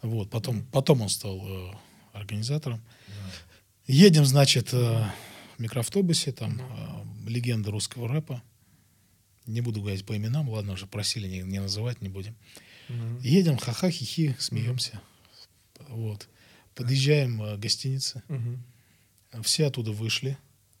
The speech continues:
Speaker 2: С микроавтобуса?
Speaker 1: Да, все вышли, пошли в гостиницу.
Speaker 2: Ага.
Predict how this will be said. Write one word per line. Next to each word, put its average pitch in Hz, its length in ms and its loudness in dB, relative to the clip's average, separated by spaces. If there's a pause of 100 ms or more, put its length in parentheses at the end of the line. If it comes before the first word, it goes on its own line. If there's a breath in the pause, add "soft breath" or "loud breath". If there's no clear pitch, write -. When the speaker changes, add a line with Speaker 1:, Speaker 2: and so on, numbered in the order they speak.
Speaker 2:
С - 40 -20
микроавтобуса? 110 600 -8 (160)
Speaker 1:
Да, 156 260 10
все 165 240 8
вышли, 131 440 2
пошли 110 340 -6
в 101 60 -8
гостиницу. 160 680 -6
Speaker 2:
Ага. 135 280 -6